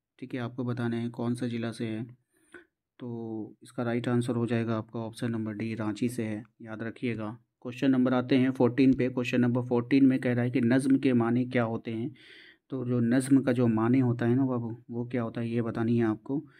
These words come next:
राइट आंसर हो जाएगा ऑप्शन नंबर डी, इनमें से सभी हो जाएगा, इंतज़ाम, तरतीब और आराइश।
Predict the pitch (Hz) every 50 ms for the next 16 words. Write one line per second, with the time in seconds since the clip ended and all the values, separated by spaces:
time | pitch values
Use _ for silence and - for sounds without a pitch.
0 | - - _ _ _ - 127 123 120 123 123 131 127 120 120 123 123 120 120 120
1 | 117 117 120 117 113 113 - - 135 123 117 117 113 117 117 117 120 117 113 117
2 | 147 - - _ _ _ _ _ - 123 123 120 117 117 123 123 113 120 - 127
3 | 123 151 170 - - - 123 117 117 120 123 117 113 113 110 110 110 110 117 127
4 | 160 165 - - 131 120 117 107 127 120 110 123 120 117 113 120 156 - - -
5 | 117 113 - 135 123 120 120 120 110 110 117 - - 113 113 113 107 107 107 110
6 | 113 - -